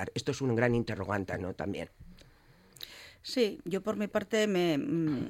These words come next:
Speaker 2: hago la reflexión de cómo es posible que nombres propios, o sea, cuatro nombres propios,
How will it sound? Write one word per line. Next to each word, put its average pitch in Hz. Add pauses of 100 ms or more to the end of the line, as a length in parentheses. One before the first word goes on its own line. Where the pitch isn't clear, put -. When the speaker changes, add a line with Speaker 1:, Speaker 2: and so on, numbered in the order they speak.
Speaker 2:
hago 175
la 202
reflexión 190
de 175
cómo 175
es 180
posible 175
que - (560)
nombres 190
propios, 165
o 151
sea, 156
cuatro 156
nombres 151
propios, -